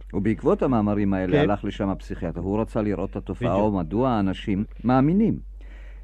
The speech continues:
Speaker 1: הם צעקו, "הנה, הנה, זה מתרומם." או, "הנה, הנה, החפץ זז." לא ראיתי דבר, אבל על מנת להיות יותר בטוח, צילמתי הכל. כאשר הקרנתי את הסרט,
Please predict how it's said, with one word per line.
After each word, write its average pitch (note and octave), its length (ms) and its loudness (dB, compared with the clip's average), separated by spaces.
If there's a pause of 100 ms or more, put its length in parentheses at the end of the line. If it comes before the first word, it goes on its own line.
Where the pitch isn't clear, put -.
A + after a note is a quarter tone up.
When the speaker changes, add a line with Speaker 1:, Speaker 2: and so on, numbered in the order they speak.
Speaker 1:
הם B2 140 6
צעקו, C3 460 4
"הנה, F3+ 220 6
הנה, F#3 260 0 (220)
זה - 160 0
מתרומם." E3+ 500 0 (340)
או, F#3+ 280 4
"הנה, G3+ 140 2
הנה, G3 180 2 (260)
החפץ F3 380 -2
זז." C3+ 500 0 (1000)
לא F#2+ 200 2
ראיתי A2+ 280 -2
דבר, C#3+ 340 2 (420)
אבל C#2+ 180 -4
על D#2+ 60 -2
מנת F#2+ 400 -2
להיות F#2+ 500 -2
יותר D#2 480 -4
בטוח, C3 420 -4
צילמתי C#3+ 600 -4
הכל. - 320 -12 (1300)
כאשר D#2 280 -6
הקרנתי A2+ 580 -2
את - 120 -10
הסרט, G2+ 680 -2